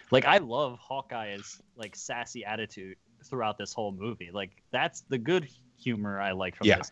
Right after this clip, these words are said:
Speaker 1: He's like, he pulls back the string, and as Quicksilver's running away, he's like, "I could do it. No
Speaker 2: Yeah,
Speaker 1: one would
Speaker 2: nobody
Speaker 1: know."
Speaker 2: know. <laughs> Yep.
Speaker 1: <laughs>
Speaker 2: That
Speaker 1: Like,
Speaker 2: was
Speaker 1: those are
Speaker 2: good.
Speaker 1: great. The, the, that's great,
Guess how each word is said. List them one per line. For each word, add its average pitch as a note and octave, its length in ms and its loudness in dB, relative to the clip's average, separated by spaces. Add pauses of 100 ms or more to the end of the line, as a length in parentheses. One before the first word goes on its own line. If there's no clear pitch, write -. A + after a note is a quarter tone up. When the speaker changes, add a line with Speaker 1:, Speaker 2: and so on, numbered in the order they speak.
Speaker 1:
He's A2+ 220 -2
like, G#2+ 220 0 (360)
he C3 60 -4
pulls C3+ 220 4
back B2 240 6
the A#2+ 60 -4
string, B2 380 2
and A2 100 -2 (140)
as A2+ 220 0
Quicksilver's A#2 520 0
running A2 180 0
away, A#2 180 2
he's G#2+ 80 0
like, G2 180 -6
"I - 60 -20
could - 140 -18
do A2+ 140 0
it. F#2 120 -4 (260)
No G2+ 180 -8
Speaker 2:
Yeah, G2+ 100 6
Speaker 1:
one F2 100 6
would F2+ 60 6
Speaker 2:
nobody A2 320 12
Speaker 1:
know." C3+ 380 12
Speaker 2:
know. - 140 2
<laughs> - 60 8
Yep. G3+ 320 12
Speaker 1:
<laughs> - 20 -
Speaker 2:
That D3 1000 8
Speaker 1:
Like, A#2+ 80 6
Speaker 2:
was A2+ 100 -2
Speaker 1:
those - 100 2
are - 80 4
Speaker 2:
good. F3+ 60 0
Speaker 1:
great. G#3+ 200 6
The, D3+ 240 8
the, E3 200 6
that's G3 200 6
great, E3+ 260 2